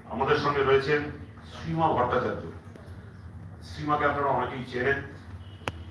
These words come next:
জনপ্রিয় মুখ টেলিভিশনে। যেটা মূল বক্তব্য যে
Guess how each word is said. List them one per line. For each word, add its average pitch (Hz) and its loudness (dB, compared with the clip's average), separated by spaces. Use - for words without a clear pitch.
জনপ্রিয় 120 -2
মুখ 120 -4
টেলিভিশনে। 113 -2
যেটা 175 2
মূল 202 2
বক্তব্য - 2
যে 143 -2